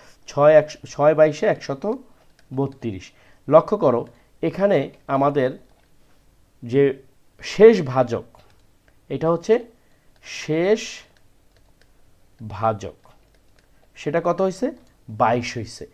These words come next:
এই বাইশ দ্বারা যেটা বাকি আছে আমাদের, এই যে তিনশো পঁচাশি, এখন এই যে তিনশো পঁচাশি থেকে আমরা যদি বাইশ দ্বারা ভাগ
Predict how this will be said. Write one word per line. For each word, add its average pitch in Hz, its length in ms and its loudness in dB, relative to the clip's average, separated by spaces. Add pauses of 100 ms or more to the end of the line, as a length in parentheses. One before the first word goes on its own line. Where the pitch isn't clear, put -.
(360)
এই 233 220 10
বাইশ 156 400 8
দ্বারা 120 400 2 (220)
যেটা 147 220 2
বাকি 147 420 2
আছে 139 200 0
আমাদের, 110 320 -4
এই 120 60 -4
যে 123 100 -10
তিনশো 156 280 -8
পঁচাশি, 147 520 -6 (1400)
এখন 131 600 -4 (1800)
এই 131 140 -2
যে 139 120 -4
তিনশো 160 560 -6
পঁচাশি 156 480 0
থেকে 156 640 -6 (540)
আমরা 123 280 0
যদি 143 520 -6
বাইশ 120 480 -4
দ্বারা 139 220 2
ভাগ 104 280 -8